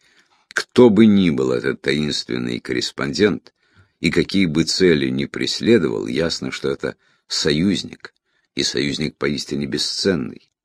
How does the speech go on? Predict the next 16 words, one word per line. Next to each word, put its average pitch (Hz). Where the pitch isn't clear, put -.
Вечерняя 147
операция 123
в -
Петросовских 101
банях 110
прошла 87
из 76
рук 90
вон 90
плохо. 82
Во-первых, 92
потеряли 92
Гвоздя, 80
убитого 82
наповал 78
пулей 73